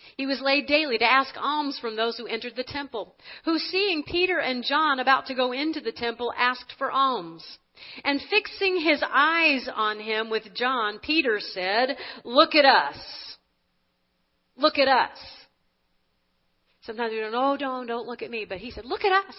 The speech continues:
Look at me. Look at me." Get you, have you done that with your kids? "Look at me." <laughs> Right? "Look at me when I," why? You want their attention.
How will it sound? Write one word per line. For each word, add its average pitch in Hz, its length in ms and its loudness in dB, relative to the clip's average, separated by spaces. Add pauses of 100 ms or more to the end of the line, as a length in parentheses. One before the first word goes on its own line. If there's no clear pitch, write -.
Look - 180 -6
at 508 80 -4 (160)
me. - 140 -14 (640)
Look 392 220 0
at 285 200 -2
me." 170 300 -6 (240)
Get - 200 -6
you, 240 180 -10
have 208 140 -4
you 196 60 -16
done 202 140 -8
that 190 120 -10
with 196 100 -12
your 185 100 -10
kids? 190 320 -10
"Look 185 180 -10
at - 120 -8
me." 147 220 -14 (360)
<laughs> 175 320 -12 (720)
Right? 226 380 -4
"Look 294 220 2
at - 80 -2
me 220 100 0
when 208 120 -2
I," 190 100 -2
why? 226 340 4 (160)
You 233 160 -8
want 269 320 2
their 254 160 4
attention. 226 720 -2